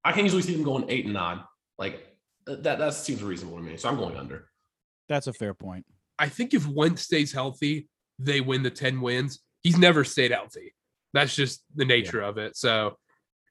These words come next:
Speaker 3: it's, and that's the i-, issue with all these too. All these, like,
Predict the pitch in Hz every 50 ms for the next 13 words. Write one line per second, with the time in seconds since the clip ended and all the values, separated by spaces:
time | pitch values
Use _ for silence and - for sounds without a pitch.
0 | - - 160 160 - - - - 135 - - - - - _ - _ _ _ -
1 | 131 160 190 220 - - 226 - - 160 185 175 - 170 180 175 - 190 175 156
2 | 151 160 151 156 151 151 147 143 - - - 143 143 147 151 147 - _ - 143
3 | 165 180 208 202 165 190 175 156 135 131 -